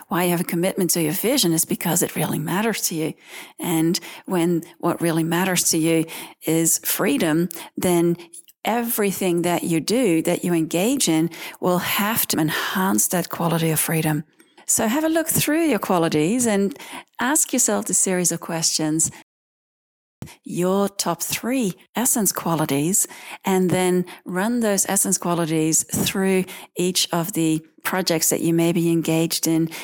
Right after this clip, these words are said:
any of the areas in your life where things are maybe not moving or seem to not be moving, and then check in, "Okay, what's going on here? Am I experiencing freedom here? Am I experiencing joy here? Am I experiencing love here?"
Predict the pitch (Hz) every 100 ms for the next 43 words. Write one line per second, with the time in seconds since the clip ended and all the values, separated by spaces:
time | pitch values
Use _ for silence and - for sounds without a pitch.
0 | - - 190 190 180 - 175 190 196 180
1 | 180 165 160 165 180 - 165 156 - 180
2 | 180 175 165 170 170 175 170 151 165 170
3 | 170 160 139 - - 359 381 311 185 -
4 | 160 151 - 147 151 143 - 233 - -
5 | 202 202 196 190 - 196 202 185 165 139
6 | - 240 220 139 175 - - _ - 165
7 | 170 196 - 196 175 175 160 170 190 147
8 | 143 180 185 185 - 180 180 175 160 170
9 | 170 - 180 180 165 180 147 143 - 208
10 | 233 202 - - 170 165 160 156 156 -
11 | 147 156 175 165 151 - 190 202 190 170
12 | - 147 151 156 147 147 143 151 180 139